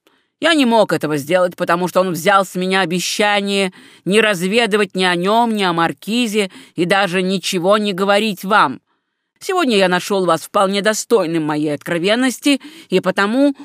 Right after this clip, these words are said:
высказал всё от души, желая успокоить вашу тоскующую душу.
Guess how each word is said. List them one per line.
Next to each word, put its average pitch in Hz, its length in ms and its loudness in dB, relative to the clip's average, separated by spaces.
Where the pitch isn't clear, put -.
высказал 214 680 2
всё 240 420 0
от 175 240 -2
души, 208 320 0
желая 214 320 2
успокоить 240 760 2
вашу 196 300 0
тоскующую 180 720 -2
душу. 139 480 -6